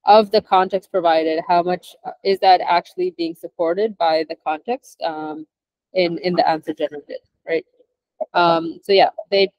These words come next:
aim to identify hallucinated spans in the response rather than just doing a, a Boolean of yes or no.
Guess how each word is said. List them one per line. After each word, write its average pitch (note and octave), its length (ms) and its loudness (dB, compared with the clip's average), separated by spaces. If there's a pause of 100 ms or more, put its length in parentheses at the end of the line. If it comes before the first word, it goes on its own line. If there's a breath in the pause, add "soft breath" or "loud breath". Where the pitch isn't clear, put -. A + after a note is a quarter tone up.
(160)
aim G#3+ 220 4
to A3 60 0
identify F#3 420 -2
hallucinated F#3+ 640 -4
spans E3 440 -6
in F3+ 140 -6
the D#3 160 -4 (260)
response A3 580 -4 (280)
rather F#3 360 6
than F3 200 2
just E3+ 240 -2
doing D#3+ 260 -4
a, D3 260 -6
a D#3+ 100 -2
Boolean D3 420 -4
of D3 120 -16 (100)
yes D#3+ 240 -4
or D#3 80 -12
no. - 240 -16